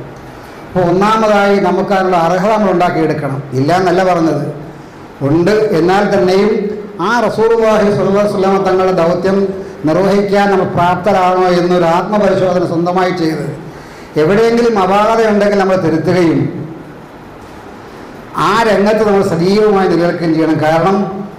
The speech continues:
വലിയൊരു ഉത്തരവാദിത്തം. മദ്രസ വിദ്യാഭ്യാസം എന്ന് പറഞ്ഞാൽ നമ്മുടെ ദീനീ വിദ്യാഭ്യാസത്തിൻ്റെ അടിത്തറയാണ്. മദ്രസയിൽ ഒരു കുട്ടി കൃത്യമായി പഠിച്ച്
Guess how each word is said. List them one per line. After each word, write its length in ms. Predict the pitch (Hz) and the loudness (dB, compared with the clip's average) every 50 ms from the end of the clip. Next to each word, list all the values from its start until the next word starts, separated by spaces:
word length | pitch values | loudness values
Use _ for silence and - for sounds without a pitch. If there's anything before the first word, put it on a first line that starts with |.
| - 131 139 | -4 -2 0
വലിയൊരു 520 | 151 160 175 190 202 208 214 208 190 165 160 | 2 2 2 2 2 2 2 2 2 2 2
ഉത്തരവാദിത്തം. 580 | 135 151 160 156 151 151 147 147 147 147 - - - - - - - - - - - - 135 | 0 0 0 2 2 2 2 2 0 -2 -4 -4 -6 -8 -12 -14 -16 -16 -18 -18 -8 -6 -4
മദ്രസ 300 | 139 139 175 180 - 190 190 196 190 | -2 0 0 0 0 2 2 2 2
വിദ്യാഭ്യാസം 540 | 190 160 180 185 185 185 190 185 - 180 185 | 2 2 2 2 2 2 2 0 0 2 2
എന്ന് 120 | 185 185 175 | 2 2 2
പറഞ്ഞാൽ 380 | 165 165 170 170 175 180 180 175 170 170 175 - - - - - - - - 143 | 2 2 2 2 2 2 2 2 0 0 -2 -4 -6 -8 -10 -12 -14 -8 -4 -2
നമ്മുടെ 360 | 151 160 175 180 190 196 196 185 165 165 | -2 0 0 2 2 2 2 2 2 2
ദീനീ 300 | 175 180 190 190 202 214 208 185 | 2 2 2 2 2 2 2 0
വിദ്യാഭ്യാസത്തിൻ്റെ 760 | 175 156 160 180 180 190 185 185 185 185 165 185 180 180 170 156 | 0 0 2 2 2 2 2 2 0 0 0 0 0 2 2 2
അടിത്തറയാണ്. 640 | 160 165 170 - 202 196 185 160 147 131 - 139 - - - - - - - - - - - - - - - - - - 180 170 | 0 0 -2 0 0 2 2 2 0 -2 -4 -6 -8 -12 -14 -16 -18 -18 -20 -20 -20 -20 -20 -20 -20 -20 -20 -20 -12 -6 -2 0
മദ്രസയിൽ 520 | 175 175 175 175 226 226 220 226 233 233 233 220 | 0 0 0 0 0 0 2 2 2 2 2 2
ഒരു 80 | 214 202 | 2 2
കുട്ടി 260 | 196 196 - - 220 220 214 - | 2 0 0 0 0 0 0 -2
കൃത്യമായി 540 | - - - - 214 214 214 214 214 214 214 208 202 | -4 -4 -2 0 0 2 2 2 2 2 2 2 2
പഠിച്ച് 360 | 190 180 180 180 180 202 202 | 2 0 0 0 0 0 0